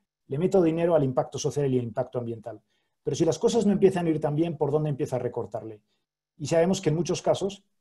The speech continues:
se recorta primero por el impacto social y el impacto ambiental. ¿Y a quién le rendimos cuentas? El caso acá es que las empresas B, uno de los requisitos que tienen para ser, es que tienen que hacer una modificación en sus estatutos o en su acta constitutiva,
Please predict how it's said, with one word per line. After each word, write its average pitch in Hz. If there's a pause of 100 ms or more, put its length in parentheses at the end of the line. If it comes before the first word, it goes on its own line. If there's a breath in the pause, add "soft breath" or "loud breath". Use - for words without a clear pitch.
(180)
se -
recorta 131
primero 147
por 131
el 117
impacto 113
social 117
y 123
el 117
impacto 113
ambiental. 107 (420)
¿Y 127
a -
quién 170
le 170
rendimos 156
cuentas? - (380)
El 123
caso 196
acá 190
es 180
que 156 (140)
las 127
empresas 151
B, 180 (220)
uno 170
de 180
los 170
requisitos 147
que 139
tienen 135
para 127
ser, - (580)
es 135
que 160
tienen 175
que 185
hacer 175
una 170
modificación 170
en 113
sus -
estatutos 190
o 143
en 120
su 151
acta 160
constitutiva, 151